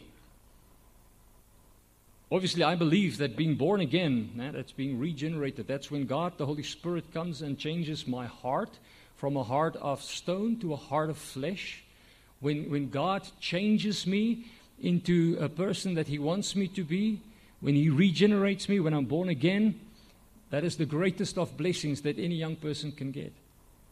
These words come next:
or can have when they are blessed by God to be saved.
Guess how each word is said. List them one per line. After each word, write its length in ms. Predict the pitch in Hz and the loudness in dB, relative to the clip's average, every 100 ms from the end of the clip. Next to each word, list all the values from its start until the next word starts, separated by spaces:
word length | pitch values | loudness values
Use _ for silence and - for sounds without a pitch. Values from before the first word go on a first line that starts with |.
| - 156 | -18 -12
or 120 | 127 | -8
can 180 | 139 117 | -6 -6
have 260 | 127 78 - - - - - - - - - - | -6 -10 -14 -20 -20 -20 -20 -20 -20 -20 -20 -10
when 140 | 120 | -6
they 60 | 123 | -4
are 140 | 117 | -6
blessed 460 | 107 147 151 - - - - - - - - - | -4 -2 -2 -6 -12 -20 -20 -20 -20 -20 -20 -14
by 160 | - 156 | -6 -4
God 320 | 135 135 123 - - | -2 -2 -2 -6 -14
to 80 | |
be 140 | 117 120 | -10 -8
saved. 580 | - 165 147 110 101 | -4 -2 0 -2 -6